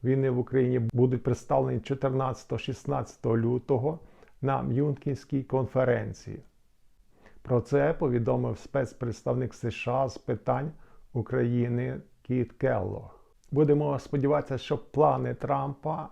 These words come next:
значно і значно ефективніші, ніж плани Володимира Зеленського. Хоча, окрім звичайної людської надії, у нас нема підстав сподіватися,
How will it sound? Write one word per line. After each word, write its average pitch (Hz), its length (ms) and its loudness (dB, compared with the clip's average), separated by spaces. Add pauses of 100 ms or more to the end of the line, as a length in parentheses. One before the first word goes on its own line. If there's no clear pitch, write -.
(260)
значно 151 800 -2 (140)
і 127 140 0
значно 131 680 -2
ефективніші, 135 1040 -4 (540)
ніж 117 380 -4
плани 123 460 0
Володимира 117 640 0
Зеленського. 110 920 -4 (560)
Хоча, - 400 -2 (100)
окрім 147 640 0 (880)
звичайної 131 640 2
людської 127 500 2
надії, 143 520 0 (580)
у 123 100 -4
нас 139 280 -2
нема 131 520 0 (800)
підстав 120 560 -2
сподіватися, 120 880 -2